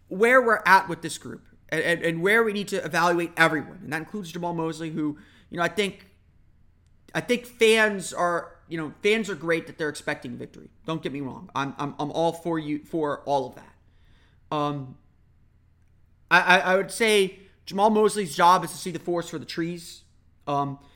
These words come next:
he's not worried about individual games as much as the longer arc of progress. So,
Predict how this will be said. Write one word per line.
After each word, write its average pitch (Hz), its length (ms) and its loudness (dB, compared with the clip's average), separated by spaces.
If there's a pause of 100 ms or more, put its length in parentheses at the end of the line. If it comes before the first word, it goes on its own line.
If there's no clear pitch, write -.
(160)
he's 208 280 -2
not 208 200 2
worried 185 200 0
about 170 240 -2
individual 165 440 -4
games 156 320 -6
as 160 120 -12
much 156 340 -10
as 143 240 -6
the 135 220 -6 (840)
longer 170 540 2
arc 160 280 2
of 143 100 -10
progress. 156 480 -2
So, 147 320 -2